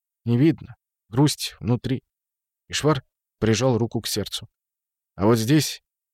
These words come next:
все помещается. Счастье, доброта, печаль, злость, дружба». «Понимаю», — сказал Манек и стал убирать шахматы. «Вы хотите встретиться с ночным сторожем сегодня?»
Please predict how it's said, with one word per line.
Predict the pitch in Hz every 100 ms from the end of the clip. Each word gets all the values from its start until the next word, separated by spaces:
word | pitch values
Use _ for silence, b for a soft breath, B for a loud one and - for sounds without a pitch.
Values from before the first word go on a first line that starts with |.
| _
все | - 175
помещается. | 101 95 90 - 85 73 - - _ _ _ _
Счастье, | - 110 123 - -
доброта, | 85 92 87 110 113 - _ _
печаль, | - - 110 104 _ _
злость, | 82 80 110 80 - - _
дружба». | 73 101 120 104 85 _ _ _ _ _ _ -
«Понимаю», — | 104 98 92 90 - _ _ -
сказал | - - 107
Манек | 98 101 113 _ _ _
и | 95
стал | - 123 -
убирать | 113 110 104
шахматы. | - 92 - 87 107 _ _ _ _ _
«Вы | 113
хотите | 120 135 135 135
встретиться | - 139 135 127 - 123
с |
ночным | 131 117 135 123
сторожем | - 135 117 117
сегодня?» | - 160 143